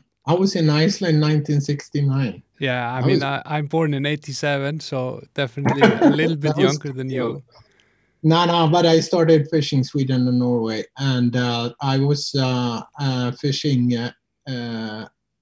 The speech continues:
Speaker 1: qu-, I was quite early to go to Scotland too.
Speaker 2: Mm-hmm.
Speaker 1: Uh, uh, being, uh, into to fly tying into the classics and, and all this, it, it all originates from Scotland, and the whole,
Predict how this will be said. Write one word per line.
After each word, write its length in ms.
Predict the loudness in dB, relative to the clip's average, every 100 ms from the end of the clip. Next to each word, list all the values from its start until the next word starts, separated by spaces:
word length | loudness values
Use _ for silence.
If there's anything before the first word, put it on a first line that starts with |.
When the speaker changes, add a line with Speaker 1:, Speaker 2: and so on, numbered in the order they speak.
| _ _ _ _ _ _ _ _ _ -20
Speaker 1:
qu-, 140 | -16 -2
I 60 |
was 160 | -2 -2
quite 380 | -8 -6 -2 0
early 400 | 0 0 -2 -4
to 120 | -8
go 200 | -6 -8
to 200 | -10 -18
Scotland 640 | -10 -10 -10 -14 -16 -14
too. 260 | -12 -12 -14 _ _ _ _
Speaker 2:
Mm-hmm. 260 | -10 -10 -12 -12
Speaker 1:
Uh, 340 | -8 -6 -6 -8 _ _ _ _
uh, 340 | -8 -8 -8 -12 -12 -10 -4
being, 420 | 0 2 2 0
uh, 320 | -2 -4 -6 -10 _ _ _ -20 -4
into 580 | 0 0 0 -2 -2 -6
to 240 | -12 -14 -12
fly 200 | -6 -4
tying 420 | -4 -4 -4 -4 -4
into 220 | -6 -6
the 100 | -10
classics 720 | -8 -6 -6 -6 -8 -10 -12
and, 300 | -10 -8 -10 -12 -20 -20 _ _ -4
and 120 | -2
all 200 | -2 -2
this, 300 | -4 -6 -6
it, 160 | -6 -6
it 360 | -10 -4 -4 -2
all 300 | 0 4 2
originates 720 | 2 0 2 2 2 -2 -8
from 220 | -10 -10
Scotland, 640 | -8 -6 -6 -6 -6 -4 -4
and 200 | -4 -4
the 100 | -4
whole, 300 | -2 -2